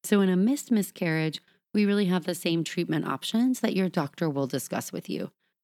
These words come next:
Should we proceed with a surgical intervention? Sometimes this could even be an in-office intervention. You might not have to go under anesthesia.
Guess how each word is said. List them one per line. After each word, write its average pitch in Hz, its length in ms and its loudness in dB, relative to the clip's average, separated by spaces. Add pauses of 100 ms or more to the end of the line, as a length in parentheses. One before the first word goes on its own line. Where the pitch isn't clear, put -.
(140)
Should - 400 0
we 262 120 2
proceed 165 600 -2 (360)
with 185 160 2
a 160 140 4
surgical 160 460 -2
intervention? 196 760 2 (300)
Sometimes 220 460 2
this 196 160 -2
could 202 180 -2
even 185 320 2
be 170 180 2
an 160 120 2
in-office 156 560 0
intervention. 208 720 0
You 190 160 2
might 165 140 4
not 170 180 -2
have 165 180 -4
to 160 80 -12
go 165 180 -2
under 156 200 0
anesthesia. 160 760 -2